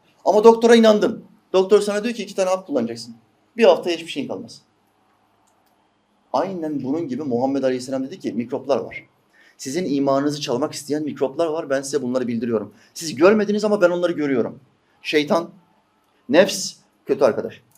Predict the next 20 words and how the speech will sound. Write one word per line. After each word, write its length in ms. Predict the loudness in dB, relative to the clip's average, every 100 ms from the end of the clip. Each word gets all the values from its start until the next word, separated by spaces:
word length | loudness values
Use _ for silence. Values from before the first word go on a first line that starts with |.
| _ _ -2
Bu 200 | 4 4
mikroplara 500 | 4 0 2 2 2
karşı 260 | 0 0
ben 120 | -2
sizi 180 | -2 -4
uyarıyorum. 400 | 0 0 -2 -6 -4
Kötü 200 | 2 2
arkadaşı 340 | 2 -2 -4
görürsün 480 | -2 -2 -2 -8 -14 _ _ -4
ama 180 | -2 -2
içindeki 340 | -4 -8 -8
şeytanı 320 | -6 -6 -4
göremezsin. 460 | -6 -6 -8 -16 -20 _ _ _ _ _ _ _ _ _ _
Seni 420 | -8 -4 -4 -6 -16 _ -6
Allah'ın 300 | -2 -2 -2
istemediği 440 | -4 -6 -4 0
her 160 | 0 0
tarafa 220 | -2 -2
sevk 240 | -2 -2
eder. 300 | -2 -4 -6